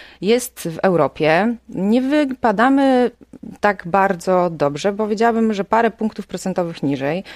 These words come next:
Około sześćdziesięciu siedmiu procent z nas, z Polek, pracuje,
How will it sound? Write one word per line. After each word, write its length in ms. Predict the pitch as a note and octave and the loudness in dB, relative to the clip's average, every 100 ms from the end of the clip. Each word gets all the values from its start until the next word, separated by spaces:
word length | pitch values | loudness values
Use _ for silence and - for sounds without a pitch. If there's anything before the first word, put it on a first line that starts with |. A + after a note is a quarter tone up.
| - - | -14 -10
Około 380 | F#3 B3+ C4 | -2 2 2
sześćdziesięciu 580 | B3+ A3+ G3+ G#3 B3+ B3+ | 2 0 -2 0 0 0
siedmiu 360 | - A3+ G#3+ G3+ | -2 0 0 -2
procent 640 | G3 G3+ G3+ F#3+ F3+ - | 0 0 0 -4 -6 -12
z 160 | - E3 | -8 -2
nas, 200 | D3+ - | -2 -4
z 120 | - | -4
Polek, 440 | C#3 C3+ E3 - | 0 2 0 -2
pracuje, 680 | - F#3 - D3+ C#3 D3+ G#3 | -2 -2 0 2 4 4 2